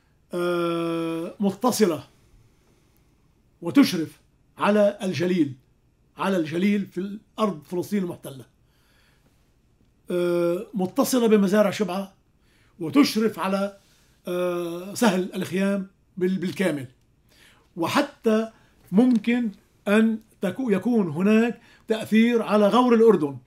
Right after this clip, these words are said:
يعني، تقع ضمن مثلث على حدود، الحدود البعيدة لغور الأردن، على، آه، آه، آه، أصبع الجليل، وبالتالي في الداخل اللبناني تشرف على بقعة واسعة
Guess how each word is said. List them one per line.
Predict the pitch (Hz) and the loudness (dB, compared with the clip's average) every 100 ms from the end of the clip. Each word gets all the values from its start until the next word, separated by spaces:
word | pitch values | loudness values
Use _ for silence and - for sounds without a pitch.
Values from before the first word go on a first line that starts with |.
| _ - | _ -4
يعني، | 175 165 131 _ _ _ - | -4 -4 -10 _ _ _ 2
تقع | 240 240 160 - | 2 4 -2 2
ضمن | 190 233 220 | 4 6 4
مثلث | 214 220 185 143 - _ _ _ _ _ _ _ _ _ _ _ _ | 4 4 2 -2 -12 _ _ _ _ _ _ _ _ _ _ _ _
على | 143 180 147 | -4 2 2
حدود، | 147 185 240 147 - _ _ _ - | 2 2 2 0 -6 _ _ _ -10
الحدود | 180 180 196 196 | -8 -4 -2 0
البعيدة | 180 196 240 190 | 2 4 4 2
لغور | 175 190 190 | 0 2 2
الأردن، | 202 196 208 233 240 _ _ _ _ _ - | 0 0 -2 -2 -8 _ _ _ _ _ -4
على، | 165 202 147 - _ _ - | 0 0 -2 -8 _ _ -8
آه، | 180 | -4
آه، | 165 160 160 160 - 175 | -4 -6 -10 -12 -14 -14
آه، | 156 269 | -8 -6
أصبع | 185 202 | -2 -2
الجليل، | 190 160 196 226 233 - _ - | 0 0 2 2 -2 -10 _ 4
وبالتالي | 302 277 - 233 226 226 | 4 4 0 2 2 0
في | 196 | -2
الداخل | 151 247 214 | 0 0 0
اللبناني | 220 202 180 208 208 208 - _ _ - | 0 0 0 0 0 -2 -6 _ _ 0
تشرف | 233 - 214 214 | 0 0 -4 -4
على | 180 202 | -4 -2
بقعة | 170 277 - 143 165 | 0 -2 -4 -6 -2
واسعة | 220 226 208 202 208 | 0 0 -2 -2 -4